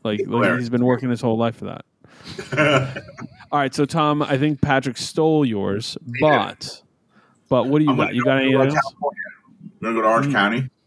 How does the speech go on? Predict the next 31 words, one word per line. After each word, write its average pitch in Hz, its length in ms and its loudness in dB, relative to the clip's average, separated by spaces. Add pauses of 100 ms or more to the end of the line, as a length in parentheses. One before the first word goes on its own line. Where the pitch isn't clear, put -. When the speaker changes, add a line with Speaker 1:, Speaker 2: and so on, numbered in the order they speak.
(720)
Speaker 2:
gonna 110 120 2
Speaker 1:
Yes, 120 100 2
Speaker 2:
shout 107 180 4
out 104 100 4
Speaker 1:
I'm 127 60 0
glad 127 120 2
Speaker 2:
Take 123 100 2
Speaker 1:
you're 123 40 -4
Speaker 2:
It 117 40 -6
to - 100 -6
Speaker 1:
doing 131 60 4
Speaker 2:
Heart. 120 160 2
Speaker 1:
it. - 80 -16 (580)
Yes. 117 800 -8 (280)
Speaker 2:
Take 123 140 4
It 127 80 0
to 113 80 -2
Heart. 113 360 2 (100)
Uh, 98 360 2
Hymns 127 300 0
for 113 140 -6
the 104 100 2
Hopeless 123 400 0
out 98 140 0
on 95 100 0
Safe 101 300 0
Inside. 110 580 -2 (680)
Um, 87 600 0
it's 101 140 -2
a 92 60 -2
pre-order. 107 640 0